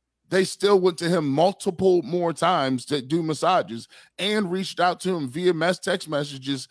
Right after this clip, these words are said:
saying how much they looked forward to it. There was one individual who, after he didn't go back to, for any massages, she reached out to him and said,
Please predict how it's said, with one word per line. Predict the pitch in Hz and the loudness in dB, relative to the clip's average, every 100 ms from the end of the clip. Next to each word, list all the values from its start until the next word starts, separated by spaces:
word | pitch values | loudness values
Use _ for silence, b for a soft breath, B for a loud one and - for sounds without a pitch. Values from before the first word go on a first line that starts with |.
| b - | b -14
saying | - 180 175 | -4 -2 0
how | 151 151 175 165 127 | -2 2 2 0 -4
much | 135 175 - - | -2 -2 -2 -4
they | 160 156 | -4 -2
looked | 151 170 | -2 -4
forward | - 190 208 127 - | 0 4 4 2 -6
to | 127 90 | -8 -10
it. | - b _ | -12 b _
There | 110 | -6
was | 120 | -4
one | 135 208 | 0 2
individual | 226 156 131 135 127 156 190 b b | 2 0 -2 -4 -2 -4 -6 b b
who, | - 170 143 | 0 0 0
after | 156 175 170 165 156 - | -2 -2 0 0 0 -4
he | - 175 180 - _ - | -10 -8 -8 -12 _ -4
didn't | 170 - 156 | -4 -2 -4
go | 143 156 | -2 0
back | 156 147 | -2 -4
to, | - | -12
for | 123 151 | -6 -4
any | 139 | -2
massages, | 120 117 180 202 143 135 | -4 -2 0 0 0 -6
she | 127 - 208 | -8 -6 -4
reached | 226 185 - | -4 -6 -2
out | 160 151 | -2 0
to | 147 | 0
him | 214 202 | 0 0
and | 156 | -2
said, | 160 147 | 0 0